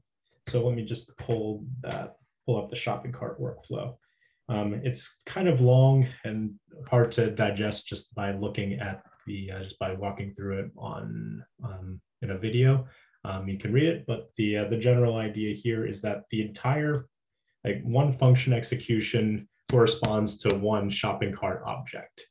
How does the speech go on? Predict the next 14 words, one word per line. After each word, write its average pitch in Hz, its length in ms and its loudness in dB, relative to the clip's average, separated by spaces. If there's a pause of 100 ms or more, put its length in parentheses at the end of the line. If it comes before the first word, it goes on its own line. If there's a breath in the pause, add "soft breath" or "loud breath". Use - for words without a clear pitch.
(840)
So, 101 380 4
like, 98 340 -2
you 113 160 -2
have 123 260 4
this, 117 340 0
uh, 101 200 -2 (300)
so - 200 -2
you 113 280 0
ex-, - 320 -2
when 117 180 2
you 117 260 0
execute 131 380 0
a 127 100 6
workflow, 151 640 2